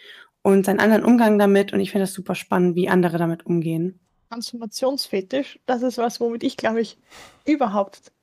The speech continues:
Speaker 2: null irgendwie Verbindung hab oder das nachvollziehen kann, woher das kommt. Ich find das aber sehr spannend zu hören.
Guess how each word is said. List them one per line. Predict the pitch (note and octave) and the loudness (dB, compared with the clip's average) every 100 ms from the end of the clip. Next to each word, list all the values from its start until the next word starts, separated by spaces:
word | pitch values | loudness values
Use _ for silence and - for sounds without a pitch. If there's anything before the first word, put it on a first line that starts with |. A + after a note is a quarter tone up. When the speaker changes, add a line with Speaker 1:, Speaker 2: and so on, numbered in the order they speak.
| _ - | _ -2
Speaker 2:
null | A#3+ C4+ C4+ B3 A#3 - | 0 2 2 0 -2 -2
irgendwie | A#3 A3+ A3 G#3+ G#3 - _ | -2 -2 -4 -4 -6 -10 _
Verbindung | - A3+ C4+ E4 C#4 A#3 G3+ | -8 -4 0 0 0 0 -2
hab | A3 A#3+ | -2 -2
oder | G#3+ A3 | -4 -4
das | G#3+ F3+ | -6 -4
nachvollziehen | G#3 C#4+ - A3 G#3 A3+ | -4 -4 -6 -8 -6 -6
kann, | A3+ A3 | -4 -2
woher | G#3+ G3+ | -2 -2
das | - - | -4 -6
kommt. | - G#3+ - - - - | -6 -6 -6 -16 -20 -20
Ich | - | -6
find | - F4+ | -4 -2
das | B3 | 0
aber | A#3 | -2
sehr | A3+ - - | -2 -4 -4
spannend | - G#3+ A#3+ B3+ | -4 -6 -6 -6
zu | B3+ | -6
hören. | F#3 G3 G3+ | -2 -2 -2